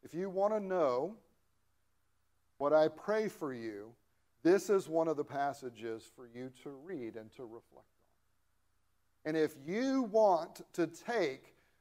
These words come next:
that gushing of the Apostle Paul in, in verses three through fourteen and make it yours, to personalize that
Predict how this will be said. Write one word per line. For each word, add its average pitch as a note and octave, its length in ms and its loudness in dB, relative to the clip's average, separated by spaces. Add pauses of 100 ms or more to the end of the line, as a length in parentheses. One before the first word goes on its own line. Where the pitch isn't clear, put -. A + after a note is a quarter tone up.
(120)
that D#3 360 2
gushing A3+ 600 6
of F3+ 140 2
the F3 160 6
Apostle F3 520 2
Paul D#3 460 2
in, C3 140 -6 (320)
in D3+ 80 -4
verses D#3 520 0
three G#3 280 -2
through F#3+ 240 -4
fourteen D#3+ 800 -2 (260)
and D3+ 260 0
make F#3+ 320 2
it G#3+ 200 0
yours, D#3+ 640 2
to E3 120 0
personalize E3 1200 2
that A#2+ 260 -2